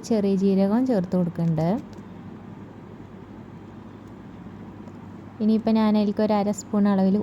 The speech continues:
ഉപ്പാണ് ചേർത്ത് കൊടുക്കുന്നത്. അതുപോലെ ഒരു കാൽ സ്പൂൺ അളവിൽ സോഡാപ്പൊടി ചേർത്ത് കൊടുക്കുന്നുണ്ട്. ഇനിയിപ്പോൾ ഞാൻ ഇതിലേക്ക്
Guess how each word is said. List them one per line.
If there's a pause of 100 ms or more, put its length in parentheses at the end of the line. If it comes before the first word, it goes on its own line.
ഉപ്പാണ്
ചേർത്ത്
കൊടുക്കുന്നത്. (3500)
അതുപോലെ (100)
ഒരു (100)
കാൽ (120)
സ്പൂൺ
അളവിൽ (340)
സോഡാപ്പൊടി
ചേർത്ത്
കൊടുക്കുന്നുണ്ട്. (3250)
ഇനിയിപ്പോൾ
ഞാൻ
ഇതിലേക്ക്